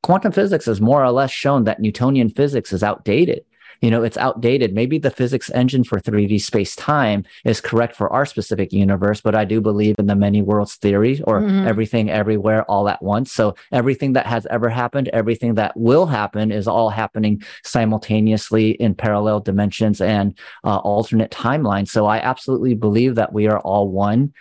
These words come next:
Speaker 1: And the way that in the, um,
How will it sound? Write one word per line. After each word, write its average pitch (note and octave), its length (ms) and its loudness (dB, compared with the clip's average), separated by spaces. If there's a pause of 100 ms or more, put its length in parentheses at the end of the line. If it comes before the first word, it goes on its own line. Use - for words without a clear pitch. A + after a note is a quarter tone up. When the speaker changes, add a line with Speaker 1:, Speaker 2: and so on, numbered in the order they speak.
(220)
Speaker 1:
And G#2+ 640 -2
the B2 120 0
way B2+ 260 2
that A#2+ 340 0
in C3+ 300 4
the, A#2+ 500 2 (560)
um, G#2 680 -2